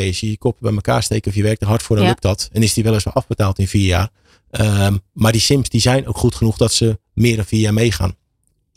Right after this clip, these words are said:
Speaker 1: Eh, dus dat is zakelijk nog wel een uitdaging om dat goed,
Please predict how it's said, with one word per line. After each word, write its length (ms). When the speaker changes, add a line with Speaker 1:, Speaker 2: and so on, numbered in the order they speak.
Speaker 1:
Eh, 300
dus 120
dat 160
is 120
zakelijk 320
nog 100
wel 100
een 100
uitdaging 460
om 80
dat 180
goed, 380